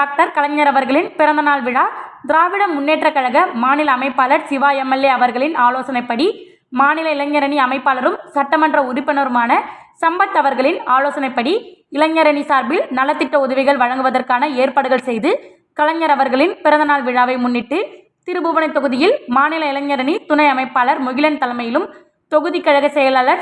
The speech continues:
செல்வ பார்த்திபன் முன்னிலையிலும் அலங்கரித்து வைக்கப்பட்டிருந்த திருவுருவ சிலைக்கு மாலை அணிவித்து மலர் தூவி மரியாதை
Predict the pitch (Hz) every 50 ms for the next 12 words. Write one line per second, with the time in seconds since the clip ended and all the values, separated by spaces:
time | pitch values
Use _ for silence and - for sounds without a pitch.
0 | - - 320 320 320 359 403 - - 294 269 240 285 254 302 302 285 240 247 262
1 | 285 277 262 247 233 240 302 403 - - - - _ _ _ 262 285 311 311 320
2 | 311 - - 330 269 269 269 262 302 240 - 254 262 254 247 240 233 302 - -
3 | - - 311 311 320 320 311 302 285 285 277 285 - 254 247 247 247 277 349 480
4 | - - 240 240 247 262 277 277 262 254 254 240 214 - - 311 427 508 - -
5 | - - _ _ - 262 285 302 370 349 349 330 294 233 285 392 - - - 247
6 | 247 262 294 302 302 285 294